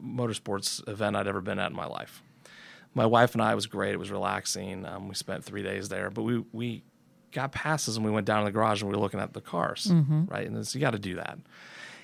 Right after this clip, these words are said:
Speaker 1: And so I'm watching all of, I'm looking around the garage and I'm seeing people with laptops plugged into the cars. I'm seeing all this use of technology.
Speaker 2: Mm-hmm.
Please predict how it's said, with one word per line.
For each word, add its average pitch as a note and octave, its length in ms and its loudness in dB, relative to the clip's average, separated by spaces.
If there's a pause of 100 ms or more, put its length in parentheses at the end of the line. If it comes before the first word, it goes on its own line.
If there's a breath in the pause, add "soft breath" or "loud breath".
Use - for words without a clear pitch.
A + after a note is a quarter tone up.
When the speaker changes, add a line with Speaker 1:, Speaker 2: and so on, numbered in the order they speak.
(140)
Speaker 1:
And C3+ 160 8
so D3+ 80 8
I'm C#3 200 10
watching E3+ 440 6
all A#2 320 2
of, A2+ 140 -2
I'm A2+ 180 2
looking D#3+ 480 4
around A2 300 2
the G#2+ 80 -2
garage A2+ 340 0
and A2 80 -4
I'm G2+ 80 -4
seeing A2 600 -4
people G#2+ 420 -4
with G#2+ 160 -6
laptops G2+ 580 -6
plugged G2+ 260 -6
into G#2 140 -4
the G#2 100 -6
cars. G2+ 640 -4
I'm G#2+ 100 -4
seeing A2 300 0
all A2 160 -2
this A#2 180 -2
use A2 160 -4
of G#2 80 -8
technology. A2+ 800 0
Speaker 2:
Mm-hmm. F3+ 260 6